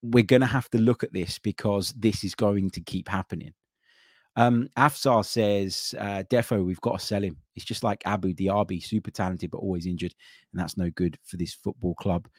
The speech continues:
Uh, John says, um, "Incredible player, but we can't rely on him to stay fit." Uh, Thierry Henry, not the Thierry Henry, <laughs> says, "We need someone silky like a Busquets,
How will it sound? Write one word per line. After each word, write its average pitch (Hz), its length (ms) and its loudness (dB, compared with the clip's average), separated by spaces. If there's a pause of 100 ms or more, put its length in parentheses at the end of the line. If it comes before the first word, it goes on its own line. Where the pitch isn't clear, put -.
(380)
Uh, 98 200 2
John 113 460 6
says, 95 680 0
um, 92 420 -4
"Incredible 101 440 0
player, 95 280 0
but 85 120 -6
we 95 80 -6
can't - 300 -6
rely 95 260 -2
on 90 80 -4
him 85 140 -6
to - 100 -12
stay - 280 -8
fit." - 440 -2 (460)
Uh, 90 460 -4 (100)
Thierry 110 380 4
Henry, 107 300 0
not 110 220 -4
the 104 160 -4
Thierry 98 400 0
Henry, 101 240 2
<laughs> - 0 -
says, 95 240 -2
"We 98 120 0
need 95 140 -2
someone 90 260 -2
silky 98 440 -2 (380)
like 92 240 -2
a 85 40 0
Busquets, - 680 0